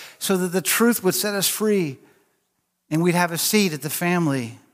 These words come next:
And to know our true parents would put our arms around us, and that's God. And to have every hurt inside of us really healed. It's a true story. You are a child of God. You are a soul.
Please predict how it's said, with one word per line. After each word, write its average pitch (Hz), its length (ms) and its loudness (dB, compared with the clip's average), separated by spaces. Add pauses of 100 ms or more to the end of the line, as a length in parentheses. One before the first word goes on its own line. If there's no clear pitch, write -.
(560)
And 165 100 0
to 185 60 2
know 196 260 4
our 175 220 2
true 226 260 2
parents 180 480 0
would 151 140 -8
put 175 180 -2
our 156 260 0
arms 170 360 2
around 156 280 4
us, 151 160 0
and 156 140 -2
that's 160 220 0
God. 196 280 2 (220)
And 185 60 -4
to 180 80 4
have 185 200 6
every 220 280 2
hurt 208 280 4
inside 180 300 2
of 180 80 2
us 165 140 -4
really 180 220 0
healed. 180 360 0 (160)
It's 180 180 0
a 202 60 -2
true 226 340 0
story. 196 480 2 (200)
You 220 260 6 (100)
are 196 400 4
a 175 120 -4
child 170 320 4
of 151 120 -4
God. 175 460 -2 (340)
You 220 200 4
are 214 320 4
a 196 160 4
soul. 165 600 -4